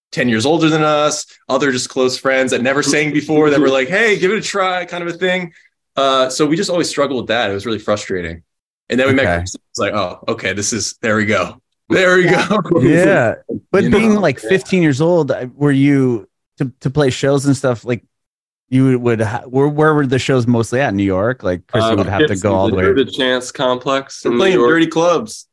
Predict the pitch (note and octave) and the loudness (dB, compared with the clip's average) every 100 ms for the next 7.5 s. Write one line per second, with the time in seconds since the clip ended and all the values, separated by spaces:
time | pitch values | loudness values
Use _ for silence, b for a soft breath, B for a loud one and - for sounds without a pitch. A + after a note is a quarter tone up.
0 | - A#2+ A#2+ B2 B2 D#3 - - - B2+ | -4 0 2 0 -4 -6 -8 -6 -2 0
1 | B2+ B2 A#2+ A#2+ A#2+ B2+ B2+ - _ _ | 0 0 0 0 -2 -4 -8 -18 _ _
2 | _ _ - A2 G#2 G#2 G2+ G2+ G2+ G2+ | _ _ -8 -4 -2 -2 -2 -4 -6 -2
3 | C#4 - G#3 G3+ A#3+ B3+ B3+ B3 - - | 0 2 2 2 0 0 -2 -6 -16 -10
4 | A3+ C4+ C#4 C#4 C#4+ E4 A#3+ C4+ D#4+ F#4 | -2 2 2 0 0 -4 0 0 2 2
5 | F4+ F4+ F4+ B3+ C#4 G3 C#3 C#3 C#3+ D3+ | 2 2 0 -2 0 2 2 2 2 2
6 | D3+ A3 F3 D3+ D3 D3 A#3+ B3+ B3+ C3 | 2 0 0 2 2 0 0 -2 0 2
7 | C3+ C3 D3 D3 | 0 0 0 -2